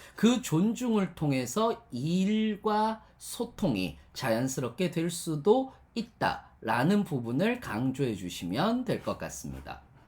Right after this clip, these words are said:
그렇다면 어떤 부분에서 갈등이 나야 될까요? 만약 이 세 개를 여러분들이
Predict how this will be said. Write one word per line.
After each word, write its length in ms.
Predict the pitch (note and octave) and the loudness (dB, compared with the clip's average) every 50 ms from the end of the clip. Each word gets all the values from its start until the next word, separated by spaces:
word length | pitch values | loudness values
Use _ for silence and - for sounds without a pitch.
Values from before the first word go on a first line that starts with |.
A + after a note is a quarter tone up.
| _ _ - - - - - - - - - - - | _ _ -20 -20 -20 -20 -20 -20 -20 -20 -20 -2 2
그렇다면 680 | - B3 D#4+ - - C4 C#4+ A#3 F#3 D#3 B2 F#2+ F#2 - | 4 4 4 4 4 4 4 6 6 4 4 2 -2 2
어떤 840 | - - - - - - - - - - D#4+ D#4+ D#4+ D#4+ E4 E4 C#4+ - - - - - - - - - - - | 4 4 4 4 0 -10 -20 -20 -4 2 2 4 4 4 2 0 -2 -6 -12 -20 -20 -20 -20 -20 -20 -20 -16 -4
부분에서 760 | - F#3 G3+ F#3+ G3 B3 B3 A#3 G#3+ F#3+ E3+ - A#3 B3 A#3 | 0 2 2 4 4 4 4 4 4 2 4 4 2 2 2
갈등이 520 | - - B2+ C#3+ D3 - - A3+ A3+ G#3+ | 0 0 0 0 0 0 0 0 2 2
나야 240 | F3 G#2 F2+ F#2 F2+ | 2 0 0 -2 -4
될까요? 400 | E2+ D#2 C#2+ - C#2+ C#2+ C#2 C2 - | -4 -6 -8 -8 -8 -8 -6 -6 -2
만약 460 | - B2 C#3 F#3 A3 A#3 A3 - - | 0 2 2 2 2 0 -2 -2 -2
이 160 | B3 B3+ C4 | -2 0 0
세 400 | C4 - - C#4 B3 B3+ B3 A3+ | -2 -4 -4 -4 -4 -4 -6 -6
개를 500 | - B3+ B3+ B3+ B3 A3 C4+ D4+ D#4 - | -2 -2 0 0 0 0 0 0 0 2
여러분들이 840 | F3+ C#3 C#3+ F#3 F3+ D#3+ D#3+ D3+ A#2+ G#2+ A2 A2+ G3+ E3+ - - | 2 4 4 4 2 2 0 0 0 0 0 0 0 0 0 -2